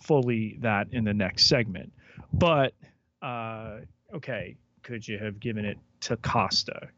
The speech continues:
Could you have given it to random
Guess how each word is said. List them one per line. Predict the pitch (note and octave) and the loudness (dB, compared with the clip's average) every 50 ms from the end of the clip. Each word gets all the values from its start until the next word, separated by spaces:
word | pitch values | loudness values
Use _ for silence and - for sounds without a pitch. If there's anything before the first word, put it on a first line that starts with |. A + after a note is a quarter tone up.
| _ | _
Could | - - - A2+ G2+ - | -18 -10 -8 -8 -8 -4
you | A#2+ A2 | -4 -2
have | G#2 G2+ G2+ B2+ - | -2 -2 -4 -4 -4
given | - A2+ G2 G#2+ G#2+ | -2 -2 0 0 -2
it | G#2 G2+ G2+ - - - - | -2 -2 -4 -8 -12 -8 -6
to | C3 A2+ G2+ G2+ G2 G2 - | -4 -4 -4 -4 -6 -6 -8
random | - G#2 G#2+ A2+ A#2+ A#2+ A#2+ A#2+ A#2 A#2+ A2+ G#2+ G#2+ G#2+ | -6 -2 2 2 4 4 4 4 4 4 4 4 2 0